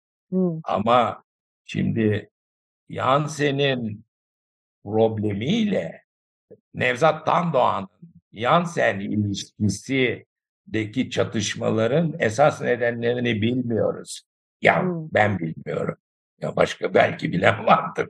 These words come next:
Speaker 2: bilmiyorum. Onu da çözmemiz lazım. Jansen ne dedi, ne kadarı yapıldı, yalnız planda mı? Yani bu, bu meseleler bir daha,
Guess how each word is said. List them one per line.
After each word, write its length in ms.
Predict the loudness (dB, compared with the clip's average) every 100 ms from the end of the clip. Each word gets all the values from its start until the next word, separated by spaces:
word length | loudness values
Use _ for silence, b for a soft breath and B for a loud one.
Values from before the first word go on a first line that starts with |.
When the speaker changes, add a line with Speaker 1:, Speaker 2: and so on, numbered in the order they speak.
| _
Speaker 2:
bilmiyorum. 580 | _ _ -4 -2 -2 -8 _ _ _ _ _ _ _ _ _ _ _ _
Onu 300 | -4 0 2
da 160 | 0 2
çözmemiz 680 | -2 0 -2 0 0 0 -4 _ 2
lazım. 500 | 2 2 -4 -8 -10 _ _ _ _ _ _
Jansen 540 | -2 0 2 2 0 0
ne 160 | 0
dedi, 280 | -2 -2 0
ne 160 | 0 0
kadarı 380 | -2 0 -2
yapıldı, 640 | 0 0 -2 -4 -2 -2 -2
yalnız 540 | 2 2 2 -4 -8
planda 500 | -2 2 2 2 -2
mı? 180 | 0 -4 -4 -8 -10 -4
Yani 560 | 0 0 0 -2 -6 -14 _ _
bu, 320 | 0 2 0
bu 100 | 0
meseleler 840 | 0 2 2 2 2 2 2 0
bir 140 | 0
daha, 260 | 0 0 -2